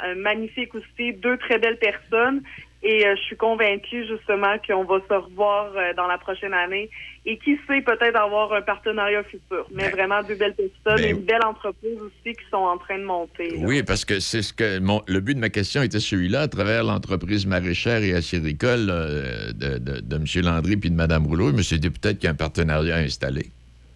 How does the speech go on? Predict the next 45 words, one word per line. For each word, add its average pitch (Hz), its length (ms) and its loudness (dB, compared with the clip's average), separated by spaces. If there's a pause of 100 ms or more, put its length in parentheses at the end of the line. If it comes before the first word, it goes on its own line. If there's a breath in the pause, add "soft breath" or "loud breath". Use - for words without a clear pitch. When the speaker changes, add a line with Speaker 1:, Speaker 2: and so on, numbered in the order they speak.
(600 soft breath)
Speaker 1:
Ben 196 220 4
oui, 220 220 0
exactement, 208 840 0
ouais, 233 360 2 (140)
ouais, 226 400 -2 (140)
Speaker 2:
Ah 107 100 0
Speaker 1:
ouais. 113 40 0
Speaker 2:
ben, 143 100 2
c'est 147 160 0
le 123 60 0
fun. 127 340 0 (560 loud breath)
Hey, 127 380 2
Speaker 1:
Oui. 214 80 -2
Speaker 2:
Cassandre, 151 680 2
je 90 120 -6
vous 95 100 -6
dérange 104 320 -2
pas 107 140 -4
plus 101 140 -4
longtemps. 95 320 -2
À 127 80 0
quelle 131 180 0
heure 151 80 2
il 156 180 0
est 180 80 2
chez 143 180 0
vous, 147 220 0
là ? 147 340 0 (1080 loud breath)
Speaker 1:
Euh, 247 280 4
là, 269 140 2
il 277 240 -4
est, 277 320 -2
euh, 220 280 -6
presque 320 220 -2
dix 269 280 0
heures 285 100 0
et 294 80 -2
demie. 240 300 -4 (360)
Speaker 2:
Euh, 82 120 -2
dix 80 160 -4
heures 123 100 4
et - 20 0
demie 131 140 -2
du 113 80 -2
matin ? 165 560 0